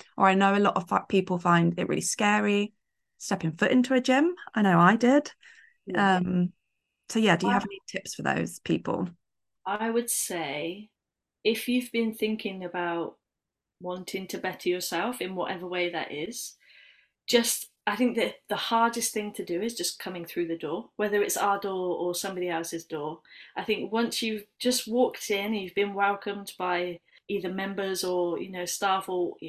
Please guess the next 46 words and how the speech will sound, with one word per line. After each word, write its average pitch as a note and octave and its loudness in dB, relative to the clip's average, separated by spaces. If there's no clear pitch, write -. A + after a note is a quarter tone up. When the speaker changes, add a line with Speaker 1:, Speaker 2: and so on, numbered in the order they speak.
Speaker 2:
whatever G#3+ -2
gym G3+ -2
environment F3+ -4
you're F3 -4
in, F3 -6
I A#3+ 2
think D4 -2
there A#3+ 4
certainly A3+ 0
are G#3+ 0
gym B3 2
environments G#3+ -2
that - -8
do G#3+ 0
feel A3+ 2
scary, A3 0
though. A3 -2
So A3+ -2
I A3 -2
think B3 0
it's G#3 2
Speaker 1:
Yeah. A3+ 4
Speaker 2:
okay A#3+ 4
to C4 2
feel F#3 0
scared E3+ -6
by D3 -6
them. F#3 -4
But - -4
just B3 2
remember A#3 2
that G3+ 0
a G3+ -2
lot B3+ -2
of C4+ -8
those A#3+ 0
people G3+ -6
in E3+ -2
the F3 -4
room E3+ -2
have G#3 -6
actually - -4
started F3 -4
where E3+ -4
you E3 -6
are. F#3 -6